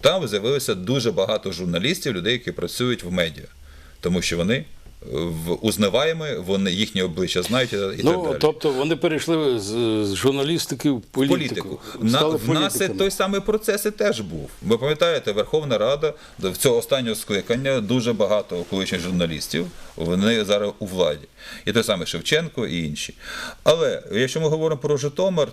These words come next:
Speaker 1: то я б не сказав би, що в Житомирі журналістика це, це четверта влада. Е, в журналіст-, е, журналістика в Житомирі, вона намагається бути четвертою владою, тому що, піднімаючи різноманітні гострі питання, не завжди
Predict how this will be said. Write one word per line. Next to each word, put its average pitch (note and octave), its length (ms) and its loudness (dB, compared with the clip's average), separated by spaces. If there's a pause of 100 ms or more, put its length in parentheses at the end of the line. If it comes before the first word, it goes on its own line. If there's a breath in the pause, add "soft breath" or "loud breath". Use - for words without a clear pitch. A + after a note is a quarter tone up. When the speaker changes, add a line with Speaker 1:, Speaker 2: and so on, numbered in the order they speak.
Speaker 1:
то C#3 420 2
я D3 220 2
б D#3 60 -6
не D#3 100 -2
сказав F3 340 0
би, D3+ 100 0
що B2 140 -2
в G2+ 40 -4
Житомирі B2 480 0
журналістика A2 580 0
це, G#2 80 -6
це - 280 -2
четверта - 480 -2
влада. E2+ 360 -2 (600 loud breath)
Е, F#2+ 120 6
в F#2 100 -2
журналіст-, C3 500 0
е, G#2+ 100 4
журналістика C3 460 0
в A2+ 40 -4
Житомирі, C#3+ 520 0 (120)
вона B2+ 240 2
намагається C#3 720 2
бути F#2 340 -4
четвертою F#2 560 0
владою, C3+ 340 0
тому G#2 260 0
що, F2+ 200 -4
піднімаючи G2+ 720 0
різноманітні G#2 480 0
гострі F#2+ 340 -2
питання, C#3 540 0 (1120 loud breath)
не A#2+ 280 2
завжди A2 680 0